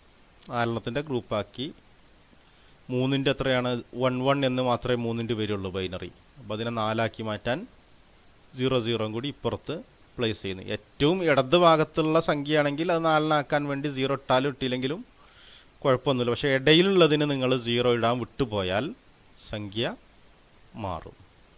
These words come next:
ഓക്കെ, ഏറ്റവും ഇടത് ഭാഗത്തുള്ളതിന് ഇട്ടില്ലെങ്കിലും കുഴപ്പമില്ല. പക്ഷേ ഇടയിലുള്ളത് നാലിനാക്കാൻ വേണ്ടി സീറോ ഇടാൻ വിട്ടുപോയാൽ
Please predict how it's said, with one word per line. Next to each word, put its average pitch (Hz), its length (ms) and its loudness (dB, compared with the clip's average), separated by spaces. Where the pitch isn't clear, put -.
ഓക്കെ, 104 180 -8
ഏറ്റവും 135 340 -2
ഇടത് 120 240 -2
ഭാഗത്തുള്ളതിന് 139 640 0
ഇട്ടില്ലെങ്കിലും 120 440 -4
കുഴപ്പമില്ല. 104 400 -4
പക്ഷേ - 280 -8
ഇടയിലുള്ളത് 139 600 2
നാലിനാക്കാൻ 127 680 0
വേണ്ടി 120 200 -2
സീറോ 113 320 -2
ഇടാൻ 117 240 -2
വിട്ടുപോയാൽ 110 540 -4